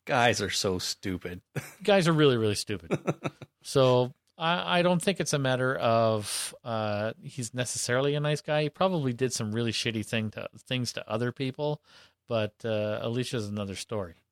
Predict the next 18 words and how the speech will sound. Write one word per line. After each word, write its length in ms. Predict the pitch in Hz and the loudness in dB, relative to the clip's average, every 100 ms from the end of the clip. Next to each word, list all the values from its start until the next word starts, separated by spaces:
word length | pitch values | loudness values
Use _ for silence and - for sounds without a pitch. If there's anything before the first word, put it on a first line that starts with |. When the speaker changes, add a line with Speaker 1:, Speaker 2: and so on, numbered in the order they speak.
| _ _ _ _ - | _ _ _ _ -6
Speaker 1:
Yeah, 320 | 151 165 165 | 0 2 2
but, 220 | 160 - - | 0 -2 0
I 60 | |
mean, 120 | 165 175 | 2 4
then 160 | 180 | 2
Connor 400 | 185 - 147 202 | 2 2 2 2
gets 300 | 113 80 - | 0 -2 -4
there, 420 | - 78 85 143 - _ _ - | -8 -6 -4 -4 -8 _ _ -8
and 220 | 127 123 | -2 -2
he, 600 | - 175 190 226 208 185 _ _ _ _ | -2 0 0 2 0 -2 _ _ _ _
in 160 | - 123 | -2 0
some 480 | - - 107 170 269 | 0 2 4 4 4
ways, 480 | 139 80 87 120 - - | 2 2 -2 -4 -6 -6
displays 680 | 104 - - 104 104 98 - _ _ _ | -4 -4 0 2 4 2 -4 _ _ _
the 80 | 113 | -10
qualities 640 | - 110 110 110 110 98 - | 2 4 6 6 4 0 -2
that, 400 | 104 95 - - | -2 -2 -4 -2
uh, 300 | 98 95 | 2 2